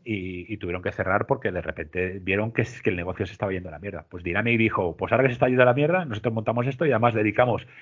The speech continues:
prácticamente todo el dinero que tenemos a esta cosa". Bueno, pues así, así terminó.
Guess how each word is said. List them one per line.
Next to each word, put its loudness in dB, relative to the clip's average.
prácticamente 6
todo 4
el 2
dinero 2
que 2
tenemos -4
a -4
esta -8
cosa". -12
Bueno, -20
pues -20
así, -20
así -8
terminó. -4